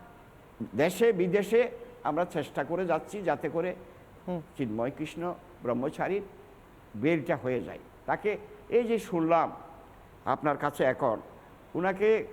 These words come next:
Speaker 1: হসপিটালে নিয়ে যাচ্ছে এবং নিয়ে আসতেছে, কেউ খবর পাচ্ছে না, এটা তো beyond description এবং that it is a human rights violation।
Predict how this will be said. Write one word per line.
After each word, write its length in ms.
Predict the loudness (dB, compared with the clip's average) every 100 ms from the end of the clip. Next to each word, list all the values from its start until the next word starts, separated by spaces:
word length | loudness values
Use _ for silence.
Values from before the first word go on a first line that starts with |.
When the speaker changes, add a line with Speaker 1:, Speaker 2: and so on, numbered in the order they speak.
| -14 -2
Speaker 1:
হসপিটালে 580 | -2 0 -2 2 4 4
নিয়ে 220 | 4 2
যাচ্ছে 420 | 2 0 -6 -10 -10 -18 -20 -12 0
এবং 180 | 2 4
নিয়ে 220 | 4 4
আসতেছে, 520 | 2 -2 -8 -6 -8 -2
কেউ 160 | 2 2 2
খবর 260 | 0 0 0
পাচ্ছে 300 | -4 -2 -4
না, 120 | -4 -8 -16 -20 -20 -8
এটা 180 | -4 0
তো 120 | 0
beyond 500 | 0 2 2 2 -2 -8 -14 -10 -4
description 680 | -4 -4 -8 -6 -4 0 2
এবং 240 | 2 2
that 100 | 0 0 -6 -18 -8
it 80 | -6
is 180 | -2 2
a 240 | 2 2
human 200 | 0 2 2
rights 240 | 2 4
violation। 500 | 2 4 2 2 -4